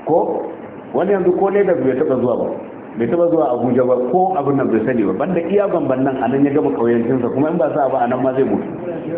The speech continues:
Bai taɓa zuwa ko ina ba. To in ka tashi kwatancen masa duniyar ma tukunna, bai ma santa ba. Bai ma san ta ba. Daga nan zuwa Lagos kilomita nawa ne? Ka gani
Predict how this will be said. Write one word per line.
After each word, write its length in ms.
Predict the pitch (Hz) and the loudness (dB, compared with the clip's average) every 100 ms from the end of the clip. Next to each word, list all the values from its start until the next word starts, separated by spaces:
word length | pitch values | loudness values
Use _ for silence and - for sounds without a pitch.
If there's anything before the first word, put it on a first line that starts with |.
| 160 - - - - - 190 | -6 -8 -10 -10 -10 -6 -2
Bai 100 | 139 | 0
taɓa 200 | 135 185 | 2 2
zuwa 140 | 175 151 | 2 2
ko 100 | 151 | 0
ina 220 | 156 117 113 | 0 0 0
ba. 80 | 202 - - - 185 - - 190 185 | -2 -4 -8 -8 -8 -8 -8 -6 -2
To 80 | |
in 80 | 165 | 0
ka 60 | 202 | 2
tashi 220 | 208 202 | 2 0
kwatancen 420 | 214 156 165 160 185 | 0 0 0 0 0
masa 180 | 190 180 | 0 0
duniyar 320 | 160 165 165 151 | 4 4 4 2
ma 100 | 156 | 0
tukunna, 480 | - 120 120 131 - - - - - - - - - - - | -2 0 0 0 -2 -6 -10 -14 -16 -16 -16 -16 -16 -12 -4
bai 100 | 120 | 0
ma 160 | 131 143 147 | 0 0 0
santa 200 | 147 135 | 0 0
ba. 80 | - - - 143 139 131 - - - - - 104 101 101 - - - - - - - - - - | -2 -4 -10 -12 -12 -14 -16 -16 -16 -16 -16 -16 -16 -18 -18 -18 -18 -16 -16 -16 -16 -16 -14 -6
Bai 100 | 107 | 0
ma 180 | 139 151 | 2 2
san 160 | 147 160 | 0 0
ta 60 | 135 | 0
ba. 120 | 104 | 0
Daga 180 | 110 131 | -2 0
nan 160 | 175 185 | 0 2
zuwa 160 | 185 | 2
Lagos 340 | 165 165 156 156 | 2 0 0 2
kilomita 460 | 156 160 147 143 123 | 2 2 2 2 0
nawa 180 | 120 107 | 0 -2
ne? 100 | - - - - - - 156 156 147 135 - - - 135 131 - - 185 180 160 135 - 180 - - - 185 - - - - - - - - - - - - - - | -6 -8 -12 -12 -12 -12 -12 -10 -12 -14 -16 -14 -14 -14 -14 -16 -12 -8 -8 -8 -12 -10 -10 -10 -14 -10 -8 -8 -10 -10 -10 -10 -10 -10 -12 -12 -12 -12 -14 -12 -6
Ka 140 | - 160 | -2 0
gani 200 | 185 190 | 0 0